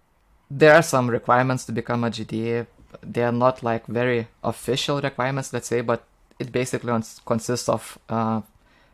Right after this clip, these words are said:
everything you are doing in general. So, uh, for instance, I can go through these requirements just to get a better idea. So,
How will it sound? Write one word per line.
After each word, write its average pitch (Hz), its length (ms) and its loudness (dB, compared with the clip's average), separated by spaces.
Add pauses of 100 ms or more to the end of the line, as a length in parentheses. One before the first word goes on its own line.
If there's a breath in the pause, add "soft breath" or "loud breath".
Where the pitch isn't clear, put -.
(240 soft breath)
everything 120 680 4
you 117 180 -2
are 117 120 2
doing 117 480 0
in 110 100 -2
general. 113 460 -2
So, 110 560 -4 (520 soft breath)
uh, 113 320 0 (1200)
for 156 180 6
instance, 143 260 0
I 120 80 0
can 120 140 -4
go 120 160 2
through - 160 -8
these 113 220 -4
requirements 117 400 0
just 113 160 -6
to 113 80 -8
get 117 180 -4
a 117 60 -6
better 117 200 0
idea. 117 280 -4
So, 117 480 -2